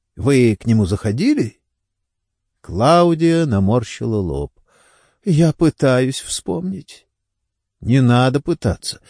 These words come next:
Расслабьтесь, пусть придет само. Слушайте мой голос, откройтесь мне. Посмотрим, что вы видите.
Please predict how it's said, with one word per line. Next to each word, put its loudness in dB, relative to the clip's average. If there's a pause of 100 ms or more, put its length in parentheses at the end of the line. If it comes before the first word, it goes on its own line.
(280)
Расслабьтесь, -2
пусть -2
придет 2
само. -6 (420)
Слушайте 0
мой 2
голос, 0 (320)
откройтесь 0
мне. -2 (640)
Посмотрим, 0
что -4
вы 0
видите. -4